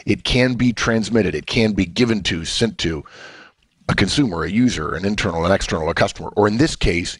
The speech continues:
you, the manager. So it's the difference between saying, "Will you please send me an email letting me know that's done?"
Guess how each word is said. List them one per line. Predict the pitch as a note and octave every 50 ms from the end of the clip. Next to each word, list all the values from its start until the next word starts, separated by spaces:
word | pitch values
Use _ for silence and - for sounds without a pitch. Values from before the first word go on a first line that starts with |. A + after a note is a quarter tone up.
| _ _
you, | - A#2+ D#3+ F3+ C3 D2+ F2 B2 D#3 D3 - _ _ _
the | - G#2+
manager. | A#2+ D#3 F#3+ G3+ C3+ F2 D2+ D2+ D2 - _ _ _ _ _ _ _ _ _ - - - - - - _ _ -
So | - - B2+ A2+ A2 - - -
it's | B2 - -
the | - A2+
difference | G2+ A2+ D3 D3+ - D3 C3+
between | - - C#3 A#2+ A2+
saying, | - - A2+ G#2 G2+ G2 F#2+ F#2+ F#2 - _ - - - - - - _ _
"Will | - A2+ B2
you | B2 B2+ B2
please | - - - B2 A2+ -
send | - - A#2 A2 G#2
me | G2+ F#2+
an | F#2
email | F#2+ F#2+ F#2 F2+ F2 E2
letting | E2 F#2+ F#2 F#2+ G2 F#2+ F2
me | F2 E2+
know | E2+ F2 F2 E2+ F2
that's | D#2+ D#2 C#2+ - - -
done?" | D#2+ D#2+ _ - B2+ D3 D3+ D#2 B1+ D2+ A#2 D3